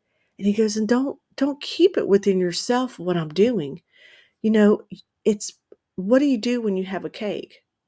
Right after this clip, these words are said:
Now, I know some of you might be saying, "I will be sitting down and I will eat that entire cake by myself." <laughs> Um, you know,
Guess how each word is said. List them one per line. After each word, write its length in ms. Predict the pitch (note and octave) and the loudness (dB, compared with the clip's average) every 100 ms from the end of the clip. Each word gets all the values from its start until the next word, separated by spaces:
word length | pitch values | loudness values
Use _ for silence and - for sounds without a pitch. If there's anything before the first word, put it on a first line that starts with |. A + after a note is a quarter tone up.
| _ _ - | _ _ -12
Now, 240 | E3+ D#3 | -8 -8
I 20 | D#3 | -8
know 140 | D3+ | -8
some 260 | - G3+ C4+ | -6 -4 -2
of 140 | A#3 | -2
you 100 | F3+ | -4
might 200 | D#3+ D#3 | -4 -6
be 80 | E3 | -8
saying, 380 | - D#3 D3 - | -8 -8 -8 -8
"I 60 | F#3+ | -8
will 140 | A3+ G3+ | -6 -4
be 100 | E3+ | -6
sitting 320 | - F3+ F#3 | -6 -6 -6
down 220 | F3+ F3 | -6 -4
and 100 | E3 - | -6 -6
I 120 | A3+ | -4
will 160 | A3+ - | -4 -2
eat 160 | G3 | -6
that 120 | F#3+ D3+ | -6 -10
entire 440 | D3+ - D3+ D#3 | -12 -10 -10 -8
cake 300 | - D#3 - | -8 -10 -8
by 180 | D3 D#3 | -6 -6
myself." 800 | D#3 E3 - - F3+ F3+ - - | -8 -10 -8 -8 -4 -4 -6 -16
<laughs> 60 | _ _ - - - - - _ _ _ _ | _ _ -20 -20 -20 -20 -20 _ _ _ _
Um, 480 | E3 D#3+ D3+ D#3 E3 - _ _ _ _ | -6 -4 -4 -8 -12 -20 _ _ _ _
you 180 | - E3+ | -2 0
know, 340 | F3+ F3+ F3+ | 2 2 0